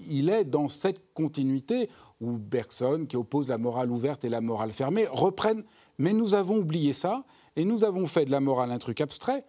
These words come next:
Or, dans le même temps, chacun d'entre nous, on a, on essaye bien d'agir le mieux possible. Si bien que j'en suis venu à, à penser que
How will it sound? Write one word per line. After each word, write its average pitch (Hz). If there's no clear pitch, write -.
Or, 208
dans 160
le 135
même 180
temps, 254
chacun -
d'entre 131
nous, 254
on 135
a, 156
on 143
essaye 135
bien 247
d'agir 143
le 151
mieux 147
possible. 120
Si -
bien 226
que 156
j'en 151
suis 143
venu 151
à, 123
à 110
penser -
que 131